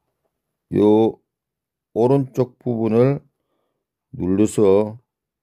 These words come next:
쭉 당깁니다. 이것을 오른쪽 부분을 눌러서 이렇게 늘리세요. 늘리면은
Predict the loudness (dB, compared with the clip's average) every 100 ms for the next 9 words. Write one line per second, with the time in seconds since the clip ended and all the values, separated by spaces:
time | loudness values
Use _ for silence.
0 | _ _ _ -10 -6 -6 -6 _ 0 0
1 | -2 -4 -4 -4 -4 -6 _ _ _ _
2 | _ _ _ _ _ _ _ -4 -2 -2
3 | -2 0 0 -2 -6 -6 -4 -4 -4 -4
4 | -4 -4 -6 -2 0 -2 -4 0 2 0
5 | -2 -4 -4 -12 _ _ _ _ _ _
6 | _ _ _ _ _ _ _ _ _ -8
7 | 0 2 2 2 0 0 -4